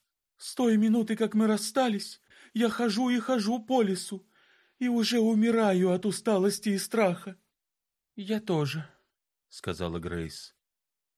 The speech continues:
«Что же мы, что же нам теперь делать?» «А вы не бросите меня здесь?» спросила испуганно миссис Чармонт.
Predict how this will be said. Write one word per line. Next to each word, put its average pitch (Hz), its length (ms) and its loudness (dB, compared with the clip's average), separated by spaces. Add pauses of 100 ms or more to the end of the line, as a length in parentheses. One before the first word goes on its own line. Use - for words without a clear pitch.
(100)
«Что - 320 -8
же 196 160 -4
мы, 185 220 -4 (1000)
что - 300 -6
же 220 140 -4
нам 214 180 0
теперь 214 340 -2
делать?» 175 580 -4 (1300)
«А 208 140 -4
вы 196 180 0
не 196 160 0
бросите 220 560 -2
меня 190 260 0
здесь?» 185 520 -6 (340)
спросила 110 600 -4
испуганно 98 680 -6
миссис 95 440 -6
Чармонт. 82 640 -6